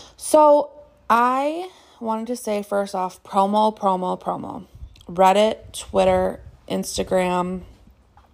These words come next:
TikTok, all social media. TikTok, I think, is probably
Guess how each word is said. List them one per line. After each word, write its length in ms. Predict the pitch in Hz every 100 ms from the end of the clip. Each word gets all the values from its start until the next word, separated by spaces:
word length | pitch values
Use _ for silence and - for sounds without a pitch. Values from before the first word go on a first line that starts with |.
| - -
TikTok, 680 | - 196 190 196 180 180 - _ _ _ _ _ _ - _ _ - -
all 240 | 185 196
social 360 | 196 185 - -
media. 440 | 123 120 65 50 - - - - _ _ _ _ _
TikTok, 460 | - 208 226 226 226
I 80 | 208
think, 200 | 190 180
is 160 | 180
probably 800 | 175 180 175 170 170 170 170 170